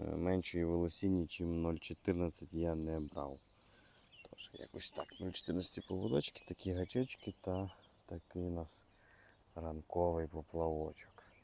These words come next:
Туманчик. О, замішуємося, буду кормитися та розкажу вам ще дещо. Сьогодні замішую ось в такому, як то кажуть, пакетику, якщо видно.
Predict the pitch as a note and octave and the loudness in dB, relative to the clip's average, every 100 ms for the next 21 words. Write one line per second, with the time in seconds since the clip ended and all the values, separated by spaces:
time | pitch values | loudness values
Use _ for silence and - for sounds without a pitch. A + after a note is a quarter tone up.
0 | _ _ - D#2+ E2 G#2+ C#3 B2+ - - | _ _ -14 -8 -4 -2 -2 -4 -10 -14
1 | - - - - - - - - - - | -20 -20 -20 -20 -20 -20 -20 -20 -20 -20
2 | - - - - - _ F2 E2+ D#2+ - | -20 -20 -20 -20 -20 _ 0 2 0 -10
3 | - - F#2 F#2+ G#2+ A#2+ - G#2+ F#2+ - | -20 -14 -4 2 2 2 0 -4 -4 -6
4 | F2 - F#2 F#2+ F#2+ - F#2 G2 A2+ G2+ | -10 -8 -4 0 2 4 4 4 4 0
5 | - F2+ F2 E2+ E2+ - E2+ F2+ F2 E2 | -2 -4 -2 -2 -4 -8 -4 0 0 -2
6 | - D2+ - - - - - - - - | -6 -8 -8 -8 -10 -12 -16 -20 -20 -20
7 | - - - - - G2+ F#2 F#2+ G2 F2+ | -20 -16 -6 -2 0 0 4 4 4 4
8 | G2 A2 - G2 F2+ - E2+ - - - | 4 4 2 -2 0 -2 -4 -8 -12 -12
9 | - F#2 - F#2 F#2 E2+ - E2+ F2+ E2 | -8 -6 2 4 4 2 -4 -4 -2 -2
10 | - - - - F2 F2 D#2 - - G2+ | -8 -16 -6 -4 -2 -2 -4 -6 -18 -18
11 | - - - - E2 D#2+ D2+ D#2 | -16 -16 -14 -8 -4 -4 -6 -10